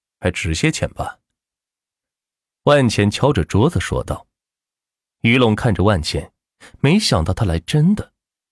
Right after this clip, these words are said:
这个厂刚开业时他来考察过，里边的设备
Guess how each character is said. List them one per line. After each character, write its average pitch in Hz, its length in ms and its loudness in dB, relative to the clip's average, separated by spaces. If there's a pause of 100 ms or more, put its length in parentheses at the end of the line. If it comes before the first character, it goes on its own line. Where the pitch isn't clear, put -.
(420)
这 233 220 2
个 160 160 0
厂 82 240 0
刚 165 220 2
开 165 160 -2
业 143 180 2
时 - 220 -4
他 - 100 -6
来 120 100 0
考 - 240 -6
察 - 260 -10
过， - 260 -4 (460)
里 127 180 2
边 139 100 0
的 131 80 0
设 139 240 0
备 - 220 -2